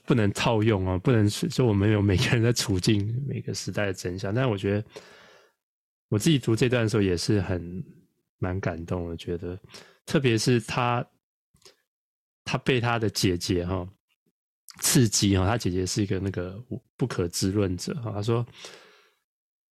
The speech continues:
：“你们这些基督徒啊，如果别人，如果别人杀了希特勒而弄脏双手，你们会庆祝哈，可是你们自己却不愿意弄脏自己的双手。”结果这句话就让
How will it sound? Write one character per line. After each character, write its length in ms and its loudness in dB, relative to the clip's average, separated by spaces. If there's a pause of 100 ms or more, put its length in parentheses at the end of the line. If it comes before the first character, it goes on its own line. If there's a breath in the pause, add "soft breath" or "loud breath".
(200)
：“你 80 4
们 100 6
这 60 4
些 140 6
基 200 2
督 120 4
徒 240 -2
啊， 280 0
如 120 2
果 100 4
别 220 2
人， 280 4 (400)
如 120 4
果 60 4
别 160 2
人 140 4
杀 200 0
了 100 0
希 180 -2
特 200 0
勒 200 2
而 80 0
弄 240 4
脏 240 0
双 240 0
手， 240 -4 (120)
你 100 2
们 100 4
会 100 4
庆 280 2
祝 240 -2
哈， 180 -4 (640 loud breath)
可 120 0
是 120 4
你 80 6
们 160 6
自 160 0
己 80 4
却 220 0
不 200 -2
愿 180 2
意 260 -4 (220)
弄 220 4
脏 200 0
自 160 0
己 100 2
的 140 -4
双 260 0
手。” 220 -2 (1700 loud breath)
结 140 2
果 200 0 (720 soft breath)
这 140 0
句 160 2
话 200 0
就 140 0
让 320 0